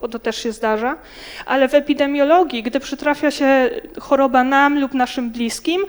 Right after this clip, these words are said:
to bardzo często zawyżamy naszą styczność z czynnikami ryzyka, bo po prostu szukamy wyjaśnień. Chcemy wiedzieć, czemu przytrafiło nam się coś złego. Tylko że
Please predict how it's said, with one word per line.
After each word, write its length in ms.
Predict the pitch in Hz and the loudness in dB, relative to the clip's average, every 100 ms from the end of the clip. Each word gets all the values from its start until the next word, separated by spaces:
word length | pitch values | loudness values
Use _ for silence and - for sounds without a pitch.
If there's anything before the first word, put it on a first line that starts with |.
| - - | -8 -6
to 100 | 294 | -4
bardzo 400 | - 294 320 311 | 2 2 4 0
często 480 | 302 302 302 302 277 | 0 -2 -2 -4 -2
zawyżamy 640 | 277 269 269 254 294 285 277 | 0 2 0 0 2 2 2
naszą 340 | 269 - 262 | -2 -2 -8
styczność 640 | - 302 294 294 277 269 | -4 -4 -4 -2 -4 -4
z 80 | - | -10
czynnikami 640 | - 262 254 - 247 247 | -6 -4 -4 -2 0 2
ryzyka, 520 | 247 233 240 233 277 320 - - | 2 2 0 0 0 0 -6 -4
bo 100 | 262 | -2
po 140 | 285 | -2
prostu 420 | 262 285 277 - 269 | -2 -2 -2 -6 -10
szukamy 420 | - - 240 226 | -6 -2 -2 -2
wyjaśnień. 640 | 220 220 208 - 214 - - - - | 0 0 0 -4 -10 -10 -14 -20 -14
Chcemy 380 | - 320 302 302 | -4 0 2 2
wiedzieć, 340 | 277 277 277 285 | 2 2 -2 -4
czemu 260 | - 262 247 | -2 -2 -2
przytrafiło 640 | - 262 262 240 240 226 | -6 -4 -2 -2 -2 -4
nam 180 | 220 214 | -4 -6
się 140 | 226 | -6
coś 260 | 220 214 208 | -4 -6 -6
złego. 440 | - 214 202 - - - - - - | -8 -6 -6 -10 -12 -20 -20 -20 -8
Tylko 220 | 285 285 302 | -4 0 4
że 220 | 311 | 4